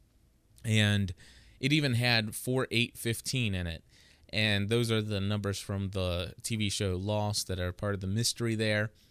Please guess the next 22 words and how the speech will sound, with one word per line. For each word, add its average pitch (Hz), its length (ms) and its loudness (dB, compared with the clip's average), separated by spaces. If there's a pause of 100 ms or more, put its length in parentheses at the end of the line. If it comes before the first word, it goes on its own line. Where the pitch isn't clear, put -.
(360)
And 113 300 4
I 117 100 4
thought 113 180 -2
it 101 80 -2
was 98 140 -2
extremely 131 520 0
cool, 107 360 -2
so 107 140 -2
I, 98 260 0
I 101 100 -2
changed 143 380 -2
it, 131 240 0
our 107 140 -2
phone 127 260 -2
number 117 240 0
on 98 140 0
all 110 160 0
of 120 100 -2
our 117 120 2
website 110 540 0
pages, 104 460 -2
and, 85 200 -4